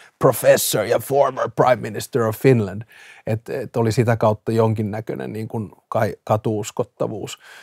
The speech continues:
Mut kyllä se sitten Suomen julkisuudesta poissaolo niin liittyi hirveän pitkälti siihen yksityisyyteen ja yksityissuojaan. Ja Suomen mediahan on ollut hirveän reilu.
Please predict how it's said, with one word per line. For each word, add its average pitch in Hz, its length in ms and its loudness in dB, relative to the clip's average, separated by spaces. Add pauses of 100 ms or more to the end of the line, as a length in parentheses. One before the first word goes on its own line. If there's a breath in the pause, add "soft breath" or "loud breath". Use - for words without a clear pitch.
Mut 143 180 2
kyllä 202 200 8
se 220 120 2
sitten 226 340 0
Suomen 196 640 0
julkisuudesta 175 680 2
poissaolo 131 720 6
niin 123 160 2
liittyi 135 480 2 (180)
hirveän 156 380 4
pitkälti 117 760 0
siihen 127 340 2
yksityisyyteen 110 880 0
ja 113 60 2
yksityissuojaan. 117 1040 -2
Ja 131 60 0
Suomen 180 300 6
mediahan 156 420 4
on 139 60 4
ollut 123 180 4
hirveän 113 400 4
reilu. 104 480 -2